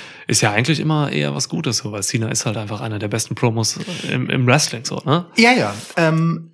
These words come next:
Speaker 2: Cena wird aber halt gut in der Auseinandersetzung, so.
Speaker 1: Ja.
Speaker 2: Da, das war ja einfach, also ich meine, er war im Endeffekt Host der Show.
Speaker 1: Ja, das
Speaker 2: So,
Speaker 1: war ein
Speaker 2: er hat,
Speaker 1: Host-Auftritt,
Speaker 2: hat, hat einfach
Speaker 1: stimmt.
Speaker 2: den Laden
Speaker 1: Ja.
Speaker 2: eröffnet. Das kann der gut. Der sagt gute, clevere Sachen.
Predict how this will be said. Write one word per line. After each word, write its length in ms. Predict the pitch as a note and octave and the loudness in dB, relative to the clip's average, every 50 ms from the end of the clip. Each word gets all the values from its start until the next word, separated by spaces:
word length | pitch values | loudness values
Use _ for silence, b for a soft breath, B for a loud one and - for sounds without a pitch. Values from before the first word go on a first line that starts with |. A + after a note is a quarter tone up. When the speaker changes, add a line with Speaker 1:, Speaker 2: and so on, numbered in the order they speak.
| _ | _
Speaker 2:
Cena 420 | - - - - G3+ G3 F#3 A#2 A2+ | -4 0 4 6 6 6 6 4 4
wird 220 | C3+ D#3+ D#3+ A2+ | 4 4 4 4
aber 260 | - C3+ A#2 A#2 G#2 | 2 2 2 2 2
halt 200 | G#2 A2+ A2 - | 2 0 -2 -2
gut 180 | - C3+ C3 C3 | -2 -2 0 0
in 100 | C#3 C#3+ | 2 2
der 140 | B2+ B2 A2+ | 2 2 2
Auseinandersetzung, 920 | A#2+ A#2 - G#2+ G#2+ A2 A2 G#2 F#2 F#2 F2 - - - F#2+ E2+ E2+ F#2+ G2+ | 0 0 0 2 2 2 2 2 0 -4 -6 -8 -8 -10 -10 -10 -12 -12 -12
so. 260 | - G2+ F#2 F2+ F#2+ A#2 B2+ D3 - | -10 -8 -8 -8 -10 -12 -12 -6 -2
Speaker 1:
Ja. 140 | A#2+ A#2 A#2 | 0 4 6
Speaker 2:
Da, 100 | C#3+ C#3 | 6 6
das 240 | C3 C#3 D3+ - | 6 6 4 4
war 120 | - D3+ C3+ | 4 4 6
ja 160 | B2+ B2 A#2+ | 6 4 2
einfach, 420 | B2+ A#2+ B2+ A2 A#2+ A2 G#2 - | 2 0 0 0 0 0 -2 -2
also 220 | - - A#2+ G2+ A2 | -6 -6 -6 -4 -4
ich 100 | G2+ - | -4 -2
meine, 260 | G#2+ G2 G2 G2 G2 | -2 -2 -2 -2 -4
er 140 | - G#2 G2 | -4 0 2
war 140 | G#2 G#2+ G#2+ | 2 4 4
im 80 | G#2+ | 4
Endeffekt 480 | A2+ A#2+ A2 A2+ - A#2 - - - - | 4 2 2 0 -2 -4 -4 -4 -2 2
Host 400 | A#2 B2 A#2+ A#2+ - - - - | 2 2 2 0 -4 -6 -6 -4
der 80 | G#2 | -4
Show. 400 | - - A2 G2 F#2 E2+ - _ _ | -2 0 -2 -2 -2 -4 -8 _ _
Speaker 1:
Ja, 220 | - C3 C3 A2 - - | 4 6 6 4 4 0
das 120 | - C3+ - | -2 0 2
Speaker 2:
So, 40 | |
Speaker 1:
war 80 | - D3 | 4 6
ein 60 | A2+ | 6
Speaker 2:
er 20 | A#2+ | 6
hat, 80 | C3+ C3+ C3+ C3+ C3+ | 6 6 6 6 6
Speaker 1:
Host-Auftritt, 360 | C3 A2+ G#2+ - - - A2+ | 6 4 2 2 0 2 4
Speaker 2:
hat, 60 | - B2+ | 6 6
hat 80 | C3+ | 6
einfach 160 | C3 B2+ C3 | 6 4 4
Speaker 1:
stimmt. 160 | A2+ - A#2+ A2 | 2 2 4 6
Speaker 2:
den 20 | |
Laden 200 | B2 B2 B2+ B2 | 6 6 6 6
Speaker 1:
Ja. 60 | B2 C3+ | 6 4
Speaker 2:
eröffnet. 420 | D3 C#3+ D#3 D3 B2 - - - _ | 4 6 4 2 2 0 -4 -8 _
Das 200 | - - - - | -4 -2 -2 0
kann 240 | - - - B2+ D3+ | 0 0 2 4 4
der 100 | D3+ C3 | 4 2
gut. 440 | A2+ - D3 D#3 D3+ - - - - | 2 2 2 2 2 0 -2 -6 -6
Der 80 | - G2 | -4 -2
sagt 260 | - A#2 B2+ B2 - | 2 2 0 0 0
gute, 280 | - D#3 E3 E3 D#3 C#3 | 0 0 2 2 2 2
clevere 420 | - - D3+ D3 C3+ C#3 B2 B2+ | 4 6 6 6 6 4 2 2
Sachen. 420 | A2+ B2+ B2+ B2+ - C3+ B2+ B2 | 4 4 4 4 4 2 0 0